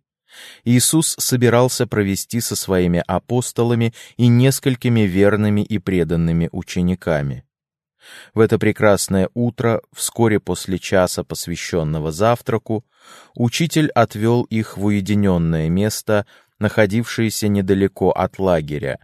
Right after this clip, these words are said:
и там наставлял их в ранее неизвестных им истинах. Хотя в тот день, в предвечерние часы, он наставлял апостолов и о другом,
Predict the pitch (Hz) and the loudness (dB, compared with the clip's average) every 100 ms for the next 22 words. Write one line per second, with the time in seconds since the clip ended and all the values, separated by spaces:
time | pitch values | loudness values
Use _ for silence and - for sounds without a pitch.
0 | _ - - - 95 117 135 127 123 113 | _ -20 -12 -8 -2 2 2 2 0 0
1 | - 113 98 98 98 104 - 107 101 - | 0 0 2 2 2 2 -2 -8 -8 -12
2 | 95 95 104 113 117 113 107 107 110 107 | -6 2 2 2 2 0 -2 -2 0 0
3 | 92 87 90 90 - 98 - 92 82 82 | -2 -2 -2 -2 -4 -6 -8 -6 -4 -6
4 | - 87 - - 69 64 - _ _ _ | -6 -8 -10 -10 -10 -10 -16 _ _ _
5 | _ _ _ _ - - - - 117 117 | _ _ _ _ -20 -20 -20 -2 0 2
6 | 160 - 143 127 107 117 147 151 - - | 2 2 0 0 0 2 2 0 -4 -4
7 | 98 87 101 - 110 101 95 90 90 - | -2 -2 -4 0 2 2 2 0 -2 -4
8 | 98 - 110 113 - 107 107 107 120 117 | -6 -4 -2 -2 0 2 2 0 2 2
9 | - - 104 107 107 104 - 95 - 104 | 2 0 2 4 4 4 2 -2 0 0
10 | - 107 98 95 - 113 95 87 95 92 | 0 2 2 2 -2 0 2 2 0 2
11 | 107 139 139 135 | 2 4 2 -4